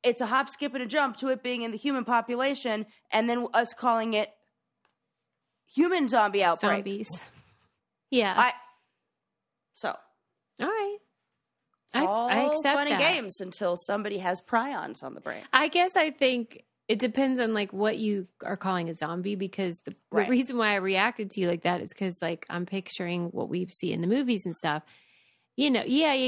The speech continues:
Speaker 2: yeah. The
Speaker 1: Right.
Speaker 2: walkers.
Speaker 1: Brains. Right.
Speaker 2: And, yeah, and all that. And, um, that
Speaker 1: I,
Speaker 2: disturbs
Speaker 1: I think
Speaker 2: me.
Speaker 1: it'll be closer to, un-,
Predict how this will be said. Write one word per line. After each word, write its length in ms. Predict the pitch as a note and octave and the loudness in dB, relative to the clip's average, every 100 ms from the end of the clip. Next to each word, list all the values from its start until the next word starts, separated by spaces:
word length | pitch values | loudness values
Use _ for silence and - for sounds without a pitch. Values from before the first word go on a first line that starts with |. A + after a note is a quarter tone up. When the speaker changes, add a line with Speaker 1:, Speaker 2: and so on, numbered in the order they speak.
| A#3+ | 2
Speaker 2:
yeah. 200 | F3+ C#3+ - | 2 0 -2
The 60 | |
Speaker 1:
Right. 180 | E3+ G3+ | 0 2
Speaker 2:
walkers. 500 | A3+ C4 B3+ - A#3+ | 4 4 2 2 2
Speaker 1:
Brains. 640 | G#3 G3 F3 E3+ - - - | 2 0 -4 -8 -12 -16 -8
Right. 260 | - A2+ - - | -4 -2 -4 -2
Speaker 2:
And, 300 | G#3 G3+ - | -2 -2 -2
yeah, 500 | A3 G3+ F3+ - - | 0 0 -2 -4 -8
and 200 | - G3 | -6 -4
all 160 | F#3+ F#3 | -2 -2
that. 260 | F3 - | -2 -4
And, 340 | - G3 F#3 - _ _ _ _ _ _ A3+ A3 | -4 -4 -4 -8 _ _ _ _ _ _ _ -8
um, 460 | F#3+ E3 F3 - D#3+ _ _ _ _ A#3+ _ _ _ _ _ _ _ - | -6 -6 -10 -14 -20 _ _ _ _ -20 _ _ _ _ _ _ _ -8
that 240 | G3 G3+ - - | -8 -8 -12 -2
Speaker 1:
I, 120 | F3+ A3+ | 2 2
Speaker 2:
disturbs 200 | A#3 A3 | 2 0
Speaker 1:
I 100 | A3+ | -2
think 200 | C#4 C#4 | -2 -2
Speaker 2:
me. 40 | |
Speaker 1:
it'll 160 | A#3+ G#3+ | -2 -4
be 140 | A3 | -6
closer 640 | - - G3+ G3 - G#3+ G3+ - | -8 -2 -2 -2 -6 -6 -6 -10
to, 560 | G#3+ F#3 F3+ E3 E3 - _ _ _ _ _ _ _ _ _ _ _ _ _ _ _ - _ _ - | -10 -6 -4 -4 -6 -10 _ _ _ _ _ _ _ _ _ _ _ _ _ _ _ -20 _ _ -4
un-, 200 | F3+ | -4